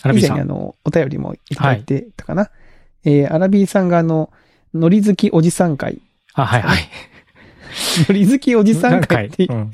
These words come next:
Speaker 1: タイトルじゃないんですね。
Speaker 2: <laughs> タイトルじゃないですけどね。まあ、あの、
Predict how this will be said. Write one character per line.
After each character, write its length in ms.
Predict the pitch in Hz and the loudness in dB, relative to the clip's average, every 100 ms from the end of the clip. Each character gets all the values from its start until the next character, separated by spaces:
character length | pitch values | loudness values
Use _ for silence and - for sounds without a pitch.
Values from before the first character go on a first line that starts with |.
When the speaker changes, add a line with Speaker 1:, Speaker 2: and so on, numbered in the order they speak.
| - | -6
Speaker 1:
タ 100 | 180 | -4
イ 40 | |
ト 80 | 185 | -2
ル 40 | 165 | -2
じ 80 | |
ゃ 20 | 120 | 0
な 60 | |
い 40 | 120 | -2
ん 20 | |
で 60 | |
す 60 | 113 | -4
ね。 120 | 110 - - - - - - 466 | -14 -12 -12 -12 -16 -8 -4 -4
Speaker 2:
<laughs> 640 | - - - 113 - - | -6 -10 -6 -6 -6 -6
タ 120 | 226 | -2
イ 120 | 233 | 0
ト 80 | 240 | 2
ル 80 | 233 | 2
じ 80 | 220 | 2
ゃ 20 | |
な 60 | 170 | 2
い 40 | |
で 40 | |
す 80 | 143 | -2
け 80 | 131 | -8
ど 40 | |
ね。 160 | 131 139 | -8 -6
ま 120 | 147 | -4
あ、 20 | |
あ 40 | 143 | -4
の、 200 | 147 143 | -4 -6